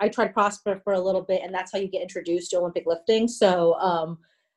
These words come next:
so yeah, so then I found I really like it. I'm still doing it now, and I really, and it's a good thing to do during covid 'cause, well, I built, we built a platform in my living room, so I don't have to go out and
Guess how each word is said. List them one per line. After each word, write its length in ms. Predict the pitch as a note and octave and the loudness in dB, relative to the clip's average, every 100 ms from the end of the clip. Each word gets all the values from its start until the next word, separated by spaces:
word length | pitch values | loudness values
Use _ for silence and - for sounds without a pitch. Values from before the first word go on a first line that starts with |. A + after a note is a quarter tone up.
| _ - | _ 4
so 260 | B3+ A#3+ - | 6 6 4
yeah, 280 | C#4+ B4+ C#4+ | 6 8 6
so 180 | - C4 | 4 0
then 140 | C4+ | 0
I 100 | C#4 | 0
found 200 | C4+ C4 | 0 0
I 20 | |
really 260 | C4 B3+ A3+ | 2 2 2
like 300 | G#3+ B3+ C#4 | 2 -2 -4
it. 80 | D#4 | -6
I'm 140 | B3 | -6
still 200 | B3 A3+ F#3+ | -4 -6 -4
doing 340 | G#3+ G#3 G#3 | -4 -4 -4
it 140 | G3+ | -8
now, 480 | G3+ G#3+ B3+ E4+ E4+ A3+ | -8 -8 -6 -4 -6 -6
and 360 | G#3 G3+ G3+ G3 | -6 -4 -6 -6
I 120 | G3+ | -4
really, 540 | G3 A3 G#3+ G#3 G#3 C4+ | -2 0 0 0 -2 2
and 80 | B3+ | 2
it's 140 | B3+ | 2
a 40 | |
good 240 | C#4 D4 - | 0 -2 -2
thing 140 | C#4 B3+ | -4 -2
to 100 | G3 | -4
do 160 | A3 | -4
during 260 | G3 G#3 G#3+ | -2 -2 -2
covid 320 | G#3 F#3 F#3 F#3 | -2 0 -2 -4
'cause, 180 | F#3 F3+ G#3+ | -8 -8 -2
well, 120 | F#3+ | -2
I 100 | F#3 | 0
built, 240 | F#3 A3 A3+ | -2 -4 -2
we 80 | |
built 260 | G#3 C4 C#4 | 2 2 2
a 40 | |
platform 500 | - A#3 A3 - F#3+ | -4 -2 -2 -4 -6
in 60 | F3+ | -6
my 20 | |
living 320 | F3+ F#3 F3+ | -4 -6 -8
room, 200 | E3 D#3+ | -12 -14
so 380 | E3+ - E3 D#3 _ _ _ | -10 -4 -2 -4 _ _ _
I 80 | G#3 | 4
don't 120 | G3 | 4
have 140 | G3 F#3+ | 2 -4
to 60 | F3+ | -2
go 220 | F3 E3 | 0 0
out 240 | D#3+ E3 D#3 | 2 0 0
and 240 | E3 D#3 | -4 -8